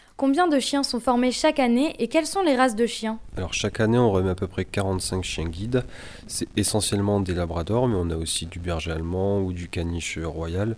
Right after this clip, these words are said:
Speaker 2: Le caniche royal a la particularité de, de ne pas perdre ses poils. Donc pour les personnes qui sont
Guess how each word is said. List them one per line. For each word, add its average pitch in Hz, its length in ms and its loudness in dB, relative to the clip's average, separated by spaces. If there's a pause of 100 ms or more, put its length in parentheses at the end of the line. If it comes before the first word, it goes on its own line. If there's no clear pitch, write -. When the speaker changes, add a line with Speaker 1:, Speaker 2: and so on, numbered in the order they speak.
(640)
Speaker 2:
Le - 80 -6
caniche 85 300 -2
royal 98 340 4
a 90 60 4
la 85 120 2
particularité 85 800 -2
de, 87 500 0
de 85 60 -4
ne 87 80 0
pas 92 160 0
perdre 92 240 0
ses 87 160 0
poils. 113 260 2
Donc 98 140 0
pour - 160 -4
les 82 60 -2
personnes 90 320 -2
qui - 100 -8
sont - 220 -2